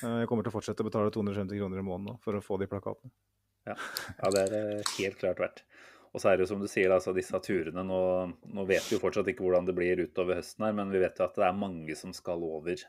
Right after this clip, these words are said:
Speaker 2: eh, fra Arsenal-miljøet i desember, så lenge ikke England blir enda rødere enn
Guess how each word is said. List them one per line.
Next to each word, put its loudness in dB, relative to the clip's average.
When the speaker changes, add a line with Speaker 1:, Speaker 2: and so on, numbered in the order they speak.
Speaker 2:
eh, -6
fra 2
Arsenal-miljøet -4
i -4
desember, 2
så 0
lenge -4
ikke -2
England -6
blir -4
enda -4
rødere 0
enn -6